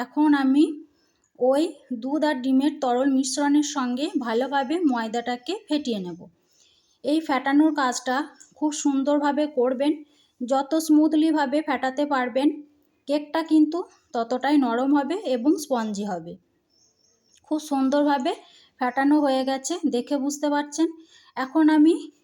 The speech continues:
ফ্লেভারের জন্য ভ্যানিলা এসেন্স অ্যাড করলাম, যাতে ডিমের গন্ধটা চলে যায়। আপনারা কিন্তু এখানে এলাচের গুঁড়ো অ্যাড করতে পারেন বা পাতিলেবুর রস অ্যাড করতে পারেন, তাতেও কিন্তু ডিমের গন্ধ থাকবে না।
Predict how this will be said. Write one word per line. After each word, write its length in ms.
ফ্লেভারের 460
জন্য 260
ভ্যানিলা 440
এসেন্স 360
অ্যাড 280
করলাম, 320
যাতে 300
ডিমের 380
গন্ধটা 460
চলে 220
যায়। 220
আপনারা 360
কিন্তু 300
এখানে 380
এলাচের 460
গুঁড়ো 240
অ্যাড 260
করতে 300
পারেন 280
বা 180
পাতিলেবুর 680
রস 220
অ্যাড 260
করতে 300
পারেন, 280
তাতেও 360
কিন্তু 320
ডিমের 320
গন্ধ 320
থাকবে 380
না। 120